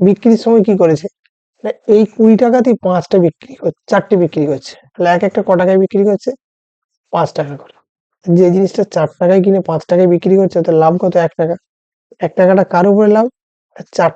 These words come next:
টাকার উপরে। অর্থাৎ একের চার সমানই হয় টোয়েন্টি ফাইভ পার্সেন্ট, অর্থাৎ লাভ হয়ে যাবে টোয়েন্টি ফাইভ পার্সেন্ট, not টোয়েন্টি পার্সেন্ট। কত লাভ হবে? টোয়েন্টি ফাইভ পার্সেন্ট। এখানে আমি কি করলাম? একটা কত টাকার জিনিস কিনছে সেটাকে একটা ঠিক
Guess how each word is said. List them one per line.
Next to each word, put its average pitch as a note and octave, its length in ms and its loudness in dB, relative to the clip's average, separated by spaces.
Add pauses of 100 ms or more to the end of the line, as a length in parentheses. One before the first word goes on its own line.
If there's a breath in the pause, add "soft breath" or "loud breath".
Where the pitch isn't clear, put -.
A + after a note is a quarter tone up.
টাকার D3+ 260 0
উপরে। B2+ 200 -6 (400)
অর্থাৎ F3+ 200 0 (260)
একের F3 200 -2 (100)
চার G3+ 200 2
সমানই F3 320 -2
হয় A#3 120 -4 (720)
টোয়েন্টি F#3 380 4
ফাইভ G3 140 0 (100)
পার্সেন্ট, F#3+ 400 -2
অর্থাৎ E3+ 180 -2 (140)
লাভ E3 220 2
হয়ে F#3 140 0
যাবে F#3+ 120 -2 (100)
টোয়েন্টি E3 280 0 (100)
ফাইভ E3+ 160 0 (140)
পার্সেন্ট, C#3 320 -6 (100)
not F3+ 120 -2 (100)
টোয়েন্টি C#3+ 300 0
পার্সেন্ট। - 280 -14 (1040)
কত F3 120 0 (100)
লাভ G3+ 180 2
হবে? A3 140 -4 (600)
টোয়েন্টি E3+ 340 2 (500)
ফাইভ F3 160 2 (100)
পার্সেন্ট। D3 340 -2
এখানে G3 200 0
আমি A3 160 2
কি A3 80 2 (120)
করলাম? G3+ 260 0 (460 soft breath)
একটা F#3 140 -10 (120)
কত F3 180 2 (200)
টাকার G#3 240 -2 (120)
জিনিস G#3 200 0 (100)
কিনছে G#3+ 200 -2 (240)
সেটাকে G3+ 380 -4
একটা - 160 -6 (300)
ঠিক F3+ 140 -4